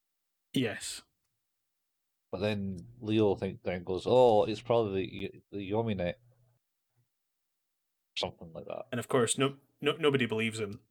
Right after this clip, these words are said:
Speaker 2: Yeah.
Speaker 1: That Yominet is a thing. But the idea is, is that Yominet is, like, what is it, a gateway to the River of the Dead or something like that?
Speaker 2: Yeah, to hell itself, I think.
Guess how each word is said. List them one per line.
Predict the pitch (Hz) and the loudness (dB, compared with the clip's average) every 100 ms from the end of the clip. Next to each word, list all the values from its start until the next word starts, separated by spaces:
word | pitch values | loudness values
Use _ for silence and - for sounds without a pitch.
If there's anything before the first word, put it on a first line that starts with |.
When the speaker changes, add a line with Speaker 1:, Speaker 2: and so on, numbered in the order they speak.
| _ _ _ _ _ _ _ | _ _ _ _ _ _ _
Speaker 2:
Yeah. | 123 95 80 | 4 6 4
Speaker 1:
That | 117 117 | -2 -4
Yominet | 120 110 107 107 | -4 -4 -4 -6
is | 104 | -6
a | 107 | -6
thing. | 120 101 98 - - - - | -6 -8 -10 -18 -20 -20 -4
But | 131 | 4
the | 139 | 6
idea | 139 131 117 | 6 4 2
is, | 101 | 0
is | 110 101 | -4 -2
that | 110 110 | -2 0
Yominet | 117 113 107 107 - | -2 -2 -2 -6 -4
is, | 110 104 98 110 | -4 -2 -4 -4
like, | 101 101 - - _ _ _ _ _ _ _ _ - | -4 -8 -18 -20 _ _ _ _ _ _ _ _ -8
what | 135 | -4
is | |
it, | - | -2
a | 113 | -4
gateway | 117 123 135 127 127 | -2 -2 -2 0 0
to | 123 127 113 107 107 101 - - - - - - - | -2 -4 -2 -4 -6 -8 -14 -20 -20 -20 -20 -18 -12
the | |
River | 110 113 120 | -4 -2 0
of | 110 113 | 0 0
the | |
Dead | 110 107 120 | 0 0 2
or | 117 | 0
something | 135 120 131 | 0 -2 -2
like | 123 127 | -4 -2
that? | 127 117 - - - _ _ _ _ _ _ - | 0 0 -2 -14 -20 _ _ _ _ _ _ 2
Speaker 2:
Yeah, | 170 135 101 | 6 8 6
to | - 104 | 2 -6
hell | - 117 113 | -2 4 4
itself, | 104 - 117 113 - | 4 0 2 2 0
I | 90 | -6
think. | 82 | -10